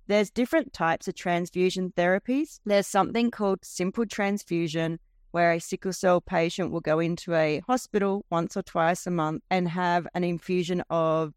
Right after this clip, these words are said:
donor red cells. And the goal of any transfusion therapy is to be able to provide healthy donor cells to a patient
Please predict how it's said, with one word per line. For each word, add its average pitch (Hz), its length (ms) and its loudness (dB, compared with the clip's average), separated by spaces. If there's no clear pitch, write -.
donor 165 560 -2
red 151 300 0
cells. 139 580 -4
And 214 520 2
the 214 320 0
goal 226 520 4
of 226 280 2
any 175 300 0
transfusion 180 720 -2
therapy 185 600 0
is 196 160 2
to 196 120 -2
be 180 180 2
able 185 340 4
to 185 260 0
provide 170 440 2
healthy 180 460 -2
donor 208 500 0
cells 180 400 0
to 196 140 -2
a 180 60 4
patient 202 600 0